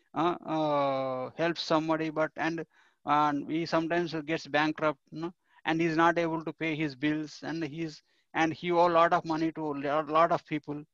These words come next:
And, uh, finally this, uh, this, uh, this, uh,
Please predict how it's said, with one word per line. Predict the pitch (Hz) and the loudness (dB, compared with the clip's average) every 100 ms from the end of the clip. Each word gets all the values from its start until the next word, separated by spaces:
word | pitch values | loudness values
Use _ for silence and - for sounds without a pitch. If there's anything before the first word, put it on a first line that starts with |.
| _ _ _ _ _ | _ _ _ _ _
And, | - 185 196 190 | 2 2 2 2
uh, | 190 160 - _ _ _ | 2 0 -4 _ _ _
finally | 165 185 202 202 208 | 0 2 2 2 2
this, | 196 175 185 | 2 -4 -2
uh, | 175 170 160 151 143 135 - - - 95 | 0 0 0 -2 -4 -6 -10 -16 -18 -12
this, | 160 156 - | -8 -8 -4
uh, | 170 147 - | -2 -2 -6
this, | 156 165 - | -10 -10 -8
uh, | 156 | -8